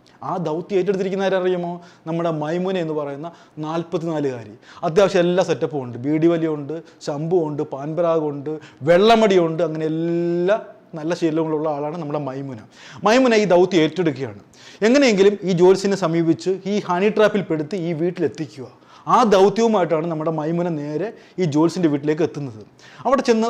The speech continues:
അവതരിപ്പിച്ച വിഷയം എന്താണെന്നറിയാമോ? "ജോൽസിനെ, എൻ്റെ ഭർത്താവ് ഞാനോട് ഭയങ്കരമായിട്ട് പിണക്കത്തിലാണ്, അയാൾക്ക് എന്നെ വേണ്ട, എങ്ങനെയെങ്കിലും അയാളെ എൻ്റെ അടുത്തെത്തി എത്തിക്കണം." നമ്മുടെ ജോൽസിനല്ലേ കിട്ടി എരെ വിടുവോ? "ശ്ശേ, ഇത് എത്ര ഞാൻ കണ്ടിട്ടുണ്ട്, ഇപ്പം ശരിയാക്കി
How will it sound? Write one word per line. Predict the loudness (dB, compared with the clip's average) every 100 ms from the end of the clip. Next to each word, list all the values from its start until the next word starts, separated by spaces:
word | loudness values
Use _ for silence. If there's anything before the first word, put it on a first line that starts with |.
| 0
അവതരിപ്പിച്ച | 0 -2 -2 0
വിഷയം | 2 2
എന്താണെന്നറിയാമോ? | 2 -2 -6 -10 -18 -20 _ _ -14
"ജോൽസിനെ, | -12 -10 -10 -14 -16 _ _ _ _ _ -8
എൻ്റെ | -2 -2 -2
ഭർത്താവ് | -4 -2 -4 -2 -4
ഞാനോട് | -8 -10 -12
ഭയങ്കരമായിട്ട് | -12 -10 -10 -8 -8 -8 -8 -8
പിണക്കത്തിലാണ്, | -10 -10 -12 -14 -18 -20 _ _ _ -4
അയാൾക്ക് | -2 0
എന്നെ | 0 -2
വേണ്ട, | -2 -4 -8
എങ്ങനെയെങ്കിലും | -6 -6 -6 -6 -8 -14 -14
അയാളെ | -8 -4 -4
എൻ്റെ | -4
അടുത്തെത്തി | -6 -8 -8 -8
എത്തിക്കണം." | -8 -10 -10 -14 _ _ -8
നമ്മുടെ | -2 2 6
ജോൽസിനല്ലേ | 6 6 4 0 2 0 -2
കിട്ടി | -10 -8 2 4 6
എരെ | 6 6
വിടുവോ? | 8 8 6 0
"ശ്ശേ, | -2 2 2
ഇത് | 0 -6
എത്ര | -10 _ 2 4 6
ഞാൻ | 4 4
കണ്ടിട്ടുണ്ട്, | 0 0 0 -2
ഇപ്പം | -2 -2 0 2
ശരിയാക്കി | 2 4 4 4